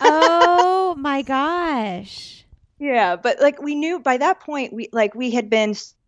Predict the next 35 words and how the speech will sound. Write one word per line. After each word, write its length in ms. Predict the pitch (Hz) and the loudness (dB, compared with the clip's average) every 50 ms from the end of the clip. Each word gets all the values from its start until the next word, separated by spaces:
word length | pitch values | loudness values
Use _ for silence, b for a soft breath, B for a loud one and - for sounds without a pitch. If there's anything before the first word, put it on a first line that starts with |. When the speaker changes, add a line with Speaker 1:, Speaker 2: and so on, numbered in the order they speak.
| _ _ _ _ _ | _ _ _ _ _
Speaker 2:
such 340 | - - - 277 277 269 - | -12 -2 0 0 0 0 0
close 240 | - 233 214 - - - - - _ _ _ _ _ _ _ _ | -2 -2 -2 -2 -6 -18 -20 -20 _ _ _ _ _ _ _ _
friends 320 | _ - 180 180 180 180 165 | _ -2 0 0 0 -2 -6
for 380 | - - 170 156 151 - - - | -2 0 2 2 2 0 -4 -10
ten 360 | - - - - - 202 202 | -18 -18 -16 -8 -4 -4 -4
plus 120 | 196 - _ _ _ _ _ _ _ _ - - | -4 -6 _ _ _ _ _ _ _ _ -10 -10
everything 240 | 196 170 - 156 | -10 -8 -6 -6
about 240 | 143 143 135 123 - | -2 0 0 0 0
each 140 | - - - | -2 -4 -4
other. 120 | - 95 | -2 0
We 120 | - 156 165 | 0 0 0
knew 160 | 175 180 180 | 2 2 2
what 100 | 180 175 | 4 4
we 80 | 165 170 | 4 4
wanted 240 | 160 156 156 160 | 2 2 2 4
out 140 | 151 147 147 | 2 2 2
of 80 | 151 170 | 2 2
life. 240 | 202 202 202 202 202 | 4 4 4 2 0
We 60 | - 165 | -2 -6
knew 140 | 160 160 | -4 -6
each 120 | 156 151 - | -6 -4 -4
other's 200 | 165 156 156 - | -4 -4 -4 -4
families. 480 | - 214 196 196 196 196 190 190 180 - | 0 2 2 2 2 0 -2 -2 -2 0
I 120 | 160 170 | 2 2
would 100 | 175 170 | 2 2
go 100 | - 156 | 2 0
to 60 | 160 | 0
his 220 | 160 - 226 214 - | 0 -2 -4 -4 -2
family 240 | - 202 196 196 190 | -2 -2 0 0 0
reunions. 440 | 180 175 180 185 180 185 180 180 - | -2 -2 -2 -4 -2 -2 -2 0 0
I 60 | 151 | 0
was 160 | 156 160 156 | 0 0 0
there 240 | - 175 175 175 175 | 2 4 4 6 4
when 140 | 165 156 160 | 2 0 -2
he 340 | 165 165 165 165 165 160 | -4 -4 -4 -4 -4 -6